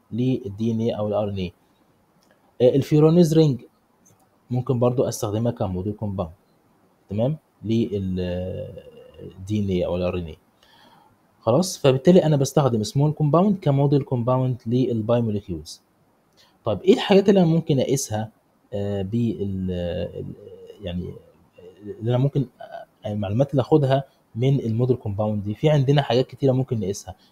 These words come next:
زي الفايبريشنال فريكونسيز، زي الهيت اوف فورميشن، آه، زي التر-، التورجن باريرز، آه، الانترموليكولار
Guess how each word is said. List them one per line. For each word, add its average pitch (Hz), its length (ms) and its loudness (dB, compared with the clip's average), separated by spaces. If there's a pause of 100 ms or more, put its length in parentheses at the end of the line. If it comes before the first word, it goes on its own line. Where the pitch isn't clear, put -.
(120)
زي 131 120 4
الفايبريشنال 120 540 0
فريكونسيز، 127 680 -2 (280)
زي 120 140 2
الهيت 117 240 -2
اوف - 120 -8
فورميشن، 120 540 -2 (420)
آه، 101 520 -2
زي 120 340 4
التر-، 107 440 -4
التورجن 113 480 -2
باريرز، 120 600 2 (340)
آه، 101 440 -6 (680)
الانترموليكولار 120 800 0